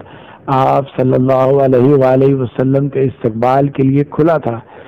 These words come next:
जिब्राईल अलैहिस्सलाम, अमीन अलैहिस्सलाम ने अपनी उंगली से दरवाजे के करीब मौजूद एक पत्थर में सुराख किया, बुराक को इससे बांध दिया। फिर आप सल्लल्लाहु अलैहि वालैहि वसल्लम बैतुल मक़दस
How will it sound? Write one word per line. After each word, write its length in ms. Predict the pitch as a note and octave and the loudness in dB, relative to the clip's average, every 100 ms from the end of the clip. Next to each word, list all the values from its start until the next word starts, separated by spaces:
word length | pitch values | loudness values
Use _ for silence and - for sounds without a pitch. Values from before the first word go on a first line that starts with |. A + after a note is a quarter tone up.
| - - - | -20 -20 -8
जिब्राईल 920 | C#3 C#3+ C#3+ C#3+ C#3+ C#3+ D#3+ F3 F#3 | -2 0 2 0 2 2 4 4 2
अलैहिस्सलाम, 1300 | - - D3 D3 C3+ C3+ C3 - - B2 A2+ A2 A2+ - - - | 0 -2 0 2 2 2 0 -4 -6 -2 -2 -4 -10 -16 -20 -8
अमीन 340 | C#3+ D#3+ F#3 F3+ | 0 2 4 2
अलैहिस्सलाम 840 | D3 C#3 C3 B2 - B2 C#3+ D3+ | 2 2 0 -2 -4 -4 -2 -2
ने 120 | D3+ | 0
अपनी 220 | C3+ - | -2 0
उंगली 360 | D3+ C3 C#3 F3 | 2 4 4 2
से 160 | D#3+ C#3+ | 0 -2
दरवाजे 560 | B2 A#2 A#2 C3 B2+ | 0 0 0 0 0
के 140 | C#3+ C#3 | 0 -2
करीब 460 | A#2+ A#2 C3+ F3+ F3 - - - - - | 0 2 2 2 -2 -12 -20 -20 -18 -4
मौजूद 720 | D3 C#3 C3+ C3 D#3 F3+ F#3 - | 0 0 0 2 2 4 0 2
एक 320 | D3+ D#3+ D#3+ | 2 2 -2
पत्थर 380 | C#3+ - - F3+ | -8 -10 -6 -2
में 120 | D#3+ | -2
सुराख 500 | C3 C3+ C3 C#3 C3+ - | -2 0 0 0 -4 -2
किया, 240 | D3 D3 | 0 0
बुराक 520 | C#3 B2 B2+ C#3+ D3 | 0 0 2 0 -4
को 200 | - D3+ - | -8 -8 -6
इससे 260 | G#3 - C#3+ | -6 -2 -2
बांध 420 | A#2+ A#2+ B2+ A#2+ | 0 0 0 -2
दिया। 240 | A#2+ G#2 - - - - - - | -2 -4 -10 -20 -20 -20 -20 -8
फिर 140 | - | -4
आप 340 | A#2 B2 C3+ C3+ | 0 0 -2 -4
सल्लल्लाहु 680 | - C3 C3 B2+ B2+ C3 B2+ | -6 -4 -2 0 0 0 0
अलैहि 340 | C3+ C3 C3 | 0 2 2
वालैहि 420 | C3+ B2+ C3 C3 | 2 2 2 0
वसल्लम 600 | C3 A#2+ - C3 C3 C3 | -2 -6 -4 -2 0 0
बैतुल 380 | B2+ B2+ B2+ C#3+ | 0 0 0 0
मक़दस 460 | C3 B2+ C3+ D3 | 0 -2 0 -2